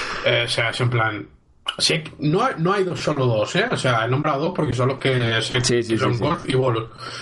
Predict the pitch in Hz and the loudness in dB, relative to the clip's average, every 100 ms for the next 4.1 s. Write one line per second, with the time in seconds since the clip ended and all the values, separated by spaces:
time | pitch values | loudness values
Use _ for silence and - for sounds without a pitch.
0 | - 139 131 127 - - - - - - | -4 0 0 0 -8 -16 -20 -14 -2 0
1 | 147 147 170 196 190 196 196 233 151 131 | 2 2 2 2 2 2 2 0 0 0
2 | 156 127 - - 196 135 110 113 202 220 | 2 0 -2 0 0 2 0 0 0 -2
3 | 127 170 160 123 127 - - - 98 - | -2 -2 -2 -4 -4 -12 -14 -4 -2 -2